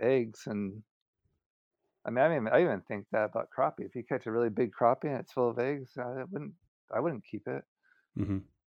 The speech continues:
Speaker 1: But that mind-, that's, that's a rare mindset. I don't know what the percentage is, but if we can get that mindset out there, it would be, I think our fisheries would be much, much better.
Speaker 2: Yeah.
Speaker 1: Like, really good.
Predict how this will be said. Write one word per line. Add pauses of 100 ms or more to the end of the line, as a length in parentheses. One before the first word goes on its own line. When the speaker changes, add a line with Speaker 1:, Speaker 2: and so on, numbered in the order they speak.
(140)
Speaker 1:
But (360)
that
mind-,
that's,
that's
a
rare
mindset.
I
don't
know
what
the
percentage
is,
but
if
we
can
get
that
mindset
out
there,
it
would
be,
I
think
our
fisheries
would
be (1000)
much,
much
better. (800)
Speaker 2:
Yeah.
Speaker 1:
Like, (1000)
really
good.